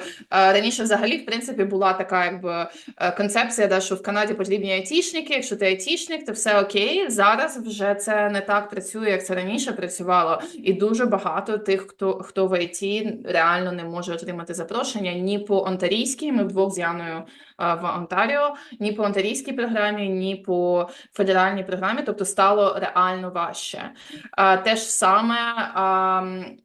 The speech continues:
взагалі моя улюблена категорія, е, з ким ми працюємо, це trades, тобто це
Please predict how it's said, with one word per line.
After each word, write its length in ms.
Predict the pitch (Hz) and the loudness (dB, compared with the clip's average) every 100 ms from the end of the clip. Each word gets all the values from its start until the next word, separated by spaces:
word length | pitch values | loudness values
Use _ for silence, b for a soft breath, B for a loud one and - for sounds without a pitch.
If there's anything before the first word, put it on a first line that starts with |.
| - _ _ - | -20 _ _ -12
взагалі 360 | 196 - 226 247 | -2 -2 0 0
моя 280 | 220 214 214 | 2 4 2
улюблена 480 | 214 208 214 247 214 | 0 -2 -2 -4 -4
категорія, 800 | 214 196 196 196 190 185 175 180 B B B | -4 -6 -4 -2 0 2 0 -2 B B B
е, 100 | 185 | -6
з 80 | 180 | -4
ким 200 | - 190 | -2 -2
ми 120 | 196 | -2
працюємо, 580 | 220 220 214 208 202 190 | -2 -4 -2 0 0 -2
це 140 | 185 180 | -4 -6
trades, 680 | - 180 185 330 - - | -2 0 2 0 -4 -6
тобто 280 | 202 196 196 | -4 -2 -2
це 500 | 190 - 180 180 175 | -2 -2 0 0 -2